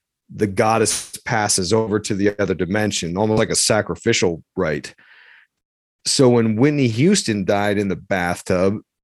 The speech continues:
that was a big shocking to do, right? Like, that was a, that was a whole, whole event.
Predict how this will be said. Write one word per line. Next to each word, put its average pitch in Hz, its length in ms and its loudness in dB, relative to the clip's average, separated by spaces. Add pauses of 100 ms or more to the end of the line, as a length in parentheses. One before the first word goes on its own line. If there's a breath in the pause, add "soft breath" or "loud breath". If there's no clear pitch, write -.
that 120 120 4
was 117 240 4
a 101 60 0
big 104 420 -2
shocking 95 760 -2
to 98 100 -6
do, 104 380 4
right? 92 320 2
Like, 90 140 -6
that 101 100 2
was 101 120 0
a, - 120 -4
that 104 140 0
was 104 100 0
a 101 60 2
whole, 98 260 0 (260)
whole 104 220 2
event. 85 480 -4